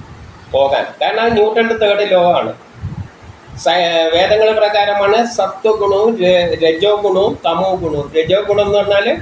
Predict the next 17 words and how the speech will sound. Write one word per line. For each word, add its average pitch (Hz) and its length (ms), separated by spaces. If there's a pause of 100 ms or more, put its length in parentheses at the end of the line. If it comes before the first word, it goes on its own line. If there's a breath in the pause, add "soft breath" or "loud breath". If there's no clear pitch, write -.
(440)
ഒരു 185 120
കർമ്മത്തിനെ 190 640
പ്രേരിപ്പിക്കുക, 180 640
തമോ 185 480
ഗുണം 180 140
എന്ന് 175 140
പറഞ്ഞാൽ 185 140
അതിനെ 170 180
നിരുത്സാഹപ്പെടുത്തുക. 151 1200 (840)
ന്യൂട്ടന്റെ 160 380
തേർഡിലും. 143 600 (1400)
ഇപ്പം 226 220
വസ്തുക്കളെ 233 480
തന്നെ 262 260
നമുക്ക് 240 320
എന്തായിട്ട് 226 320
തിരിക്കാം? 202 640